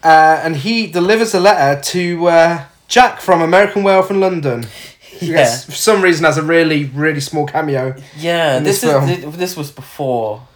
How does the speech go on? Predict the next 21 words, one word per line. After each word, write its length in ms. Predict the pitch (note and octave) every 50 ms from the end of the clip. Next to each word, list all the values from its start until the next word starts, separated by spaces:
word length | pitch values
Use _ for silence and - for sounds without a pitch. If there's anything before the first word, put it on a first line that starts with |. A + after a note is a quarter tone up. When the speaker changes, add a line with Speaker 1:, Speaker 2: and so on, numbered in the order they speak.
| _ _ -
Speaker 2:
um, 160 | A#2 A#2 A2+
Speaker 1:
Same 280 | A2 A3 A3 A3 G#3
year. 260 | G3 G3 F#3 C3+ A#2+ - _ _ _ -
Speaker 2:
the 80 | C#3+
same 240 | C3+ - - D3+ C#3
Speaker 1:
Same 100 | D3+ D3 B2+
Speaker 2:
year. 80 | C#3 C#3 C3+ G#2+
Speaker 1:
year. 200 | G#2+ G#2+ A2 - - - - _ _
Speaker 2:
So, 720 | - - - D3 C3 C3 B2+ B2 A#2+ A#2+ A#2+ A#2 A#2 G#2+ D#2+
yeah, 420 | - B2 B2 A#2+ A2+ A2+ A2 A2 A2+
so 260 | - - - B2 A#2+
Griffin 460 | A#2 - D3 C#3+ C#3 - C3+ A#2+ A#2+ A#2
Dunne 300 | B2 A#2 A2+ A2 A2 A2
has 180 | A#2 A2+ A2+ A#2+
a 40 | A2+
very 280 | A2 B2+ A#2 A#2+ A#2+
small 640 | A#2 - - - B2 A#2+ A#2 A2+ A2+ A2+ A2 - D3+ - _ _ _ _ _ _ _ _ -
role 460 | A#2+ A#2+ A2 A2 G#2+ G#2+ A2 A2 A2 _ _ _ - -
in 140 | A2+ A2 A2
this. 440 | G#2+ A2+ A2+ - - - - - -
<laughs> 60 | -